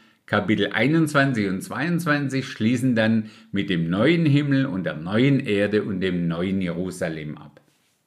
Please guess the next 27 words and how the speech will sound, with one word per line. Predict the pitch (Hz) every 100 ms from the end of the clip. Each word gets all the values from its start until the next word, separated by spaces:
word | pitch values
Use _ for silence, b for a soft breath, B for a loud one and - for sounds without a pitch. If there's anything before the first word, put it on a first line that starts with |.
| b _
Letztendlich | 104 165 185 - - - 135 160 139 139 -
dreht | 113 113 123
sich | 135 113
in | 101
dem | 92 90
ganzen | - 151 208 202 190
Buch | 156 170
der | - -
Offenbarung | 131 120 107 90 101 110 117 117
alles | 95 117 117 -
um | 104
Jesus | 80 87 85 95 -
Christus. | - 71 - - - - - _ _ _
Er | - 220 220
zeigt | 160 143 165 170
uns | 151 -
in | 107 -
diesem | 175 175 185 131
Buch | 135 147
das | - 104 -
Finale | 101 90 87 123 160 170
von | 147 104 87 -
Gottes | 151 160 143 147
Erlösungsplan | 123 110 113 117 110 107 - 92 95
für | 92 98
die | 85
Menschen. | 82 76 73 73 - -